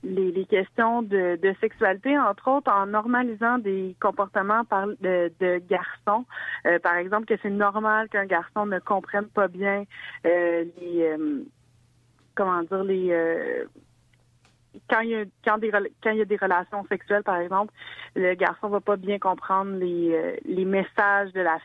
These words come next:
fille. C'est comme normal que si la fille veut, euh, donc, vous voyez ce que je veux dire ?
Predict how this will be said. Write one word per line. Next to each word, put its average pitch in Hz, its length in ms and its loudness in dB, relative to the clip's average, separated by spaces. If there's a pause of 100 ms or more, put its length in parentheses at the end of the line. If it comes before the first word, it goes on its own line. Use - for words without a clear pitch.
fille. 202 400 -4
C'est 175 120 -2
comme 180 240 -2
normal 180 600 0
que 180 120 -2
si 165 160 -8
la 175 140 2
fille 196 160 -4
veut, 175 340 0
euh, 165 140 -4 (520)
donc, - 240 0
vous 175 60 -8
voyez 180 240 2
ce - 40 -20
que 175 120 2
je 165 80 -4
veux 170 60 0
dire ? 220 280 2